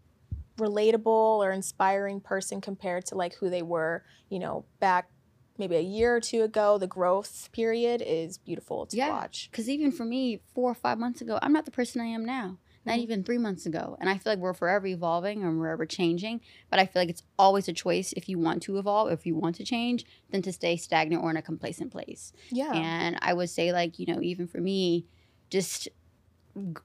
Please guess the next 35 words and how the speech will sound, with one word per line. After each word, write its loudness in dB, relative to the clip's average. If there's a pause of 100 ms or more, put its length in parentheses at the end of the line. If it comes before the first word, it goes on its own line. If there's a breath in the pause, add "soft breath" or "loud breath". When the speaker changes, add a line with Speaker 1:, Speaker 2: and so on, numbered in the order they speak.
(140)
Speaker 2:
getting 8
from 4
one 8
point 4
to -2
a 4
next 4
has 0
been 2
really 2
challenging 0
because -6
I -2
feel -4
like 0
I 0
was -6
just -8
so -6
stuck -6
for -2 (220 soft breath)
years 2 (100)
talking -4
to -6
the -10
same -6
bad 0
guys. -8 (420 soft breath)
Not 6
the 2
same 4
bad 8
person, 4
but, 4
like, 4